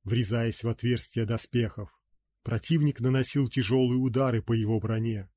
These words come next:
в виде плотного чёрного скорпионьего панциря,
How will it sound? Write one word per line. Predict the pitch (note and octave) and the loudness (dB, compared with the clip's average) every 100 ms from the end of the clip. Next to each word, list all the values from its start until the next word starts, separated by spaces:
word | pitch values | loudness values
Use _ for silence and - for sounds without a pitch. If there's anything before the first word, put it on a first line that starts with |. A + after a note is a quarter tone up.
| _ _ | _ _
в | |
виде | G2+ B2 A#2+ | -2 0 0
плотного | - A2+ A#2 A#2 A2 | 0 -2 0 0 -2
чёрного | - A#2+ G#2+ A2 A2 | 0 -2 0 -2 -4
скорпионьего | - A#2 - A#2+ A#2 A2 G#2+ A2+ | -2 -4 0 2 2 0 -2 -2
панциря, | - A#2 G#2 - G#2+ G2+ | -2 -2 -2 -6 -6 -8